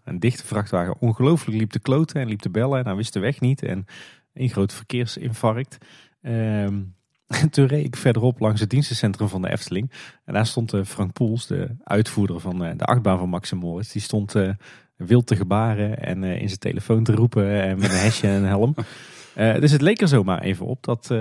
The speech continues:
Speaker 1: de firma Mack, eh, de eerste achtbaantreintjes kwam leveren bij de Efteling.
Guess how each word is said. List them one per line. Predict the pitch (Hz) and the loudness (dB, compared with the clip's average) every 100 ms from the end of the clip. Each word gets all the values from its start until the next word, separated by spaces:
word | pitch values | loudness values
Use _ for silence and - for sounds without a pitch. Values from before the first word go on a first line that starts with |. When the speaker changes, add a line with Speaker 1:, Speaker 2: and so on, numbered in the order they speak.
| 110 110 113 | -2 -4 -4
Speaker 1:
de | 104 | -4
firma | 110 139 120 113 | 0 2 4 2
Mack, | 117 151 - | 2 0 -2
eh, | - 123 113 | -4 0 0
de | 113 | 0
eerste | - 120 - | 0 -2 -2
achtbaantreintjes | 185 185 165 123 92 - | 0 0 0 0 -2 -6
kwam | - 92 | -8 -6
leveren | 87 85 82 82 | -4 -6 -8 -10
bij | 85 | -8
de | |
Efteling. | 87 - 78 85 | -8 -8 -10 -12